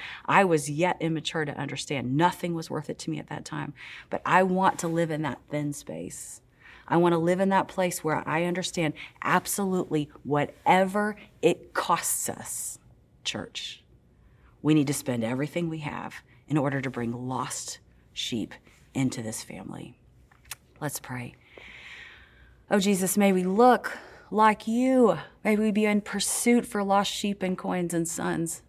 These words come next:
May we trust you with those that we love that are wandering. May we ask you on a daily basis how you might want to use us in that story, Jesus. Our hands are open. Our hearts are soft.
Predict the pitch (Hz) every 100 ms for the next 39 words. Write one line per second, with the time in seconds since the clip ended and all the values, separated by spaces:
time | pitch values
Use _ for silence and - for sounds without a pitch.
0 | _ _ _ _ _ _ _ _ _ _
1 | 196 190 190 - - 214 - 220 208 -
2 | 185 196 190 - 185 175 170 - 175 165
3 | - _ _ - 185 165 165 165 180 190
4 | 180 175 175 180 190 - 196 190 - 202
5 | - 196 190 185 - _ - 254 254 233
6 | 226 214 185 180 190 180 180 175 165 170
7 | 151 156 165 151 143 156 156 131 - -
8 | 143 139 143 165 143 123 139 165 185 160
9 | 135 170 202 196 208 170 - - - 170
10 | 185 180 175 160 - - 202 180 - -
11 | -